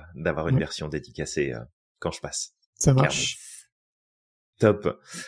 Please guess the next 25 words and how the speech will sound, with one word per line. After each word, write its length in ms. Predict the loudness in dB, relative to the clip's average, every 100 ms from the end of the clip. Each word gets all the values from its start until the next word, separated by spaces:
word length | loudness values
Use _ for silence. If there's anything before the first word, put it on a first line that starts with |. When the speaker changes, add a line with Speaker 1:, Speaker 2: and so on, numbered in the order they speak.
| -6
Speaker 1:
Donc 300 | 2 2 2
on 80 | 0
va, 360 | 2 2 2 0
euh, 560 | 2 0 0 0 -2 0
bah, 160 | 0
on 80 | 0
va 320 | 0 0 -2 -8
lancer 400 | -4 -2 -2 -4
cette, 360 | -4 -6 -4 0
euh, 400 | 2 2 0 0
cette 200 | -4 -4
conversation 760 | -2 -2 -2 -8 -6 -8 -4
entre 280 | -6 -4 -4
nous, 180 | -4 -8 -14
justement, 640 | -10 -8 -4 -2 0 -2
sur, 540 | -4 -8 -6 -2 0 0
euh, 120 | 0
bah, 160 | 0 -4
c'est 260 | -6 -10 _ _ -6
quoi 220 | 2 2
le 60 |
bonheur 460 | 6 4 4 -2 0
et 180 | -2 -2 -12 -20 -20 _
peut-être, 460 | 0 2 0 -2 0
euh, 280 | 2 2